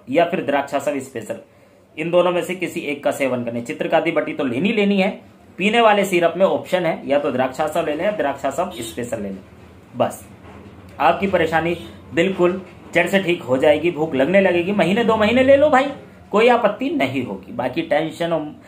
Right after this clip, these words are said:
टेंशन तनाव बिल्कुल ना लें, किसी भी प्रकार की सोच विचार ना करें। किसी भी तरह की परेशानी है, वीडियो अवेलेबल है मेरे चैनल पर, आप जाएं, देखें, सर्च कर लें। किसी भी परेशानी से जूझ रहे हैं तो हल आपको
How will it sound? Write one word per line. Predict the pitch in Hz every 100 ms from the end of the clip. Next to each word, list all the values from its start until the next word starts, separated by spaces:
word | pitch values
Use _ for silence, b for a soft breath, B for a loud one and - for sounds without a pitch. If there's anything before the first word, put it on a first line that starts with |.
| B B
टेंशन | 147 160 156 165
तनाव | 156 135 135 143
बिल्कुल | 120 127 135 147
ना | 131 139
लें, | 147 - -
किसी | 131 156
भी | 156
प्रकार | 143 - 139
की | 127 135
सोच | 131 123
विचार | 123 127 120
ना | 120
करें। | 135 131 139 - B B B -
किसी | 170 208
भी |
तरह | 202 185
की | 175
परेशानी | 151 151 156 165 165
है, | 185
वीडियो | 143 135 139
अवेलेबल | 127 135 165 196 185
है | 190
मेरे | 185
चैनल | 175 170 175
पर, | 170 175
आप | - 127 127 113
जाएं, | 151 160 175 - - - - -
देखें, | 143 151 170 160 - -
सर्च | - 156 160
कर | - 139
लें। | 151 - - - -
किसी | 147 175
भी | 170
परेशानी | 156 143 143 139
से | 131
जूझ | 110 127 131
रहे | 131
हैं | 127 - - -
तो | 110
हल | 143 175
आपको | 139 131 147